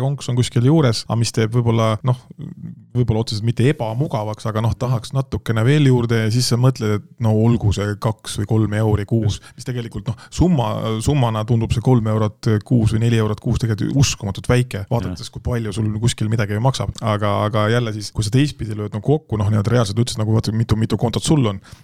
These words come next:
Speaker 1: Kui sa
Speaker 2: Mhm.
Speaker 1: lõpuks need kõik kokku lööd, siis mõtled,
Speaker 2: Läheb jube
Speaker 1: et
Speaker 2: kalliks.
Speaker 1: maksad mingi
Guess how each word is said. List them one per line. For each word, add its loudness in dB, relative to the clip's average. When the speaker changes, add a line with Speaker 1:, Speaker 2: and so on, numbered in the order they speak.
Speaker 1:
Kui 4
sa 0
Speaker 2:
Mhm. 4
Speaker 1:
lõpuks 0
need -10
kõik -6
kokku 2
lööd, 2
siis -2
mõtled, 2
Speaker 2:
Läheb -2
jube 4
Speaker 1:
et 4
Speaker 2:
kalliks. 2
Speaker 1:
maksad 0
mingi -4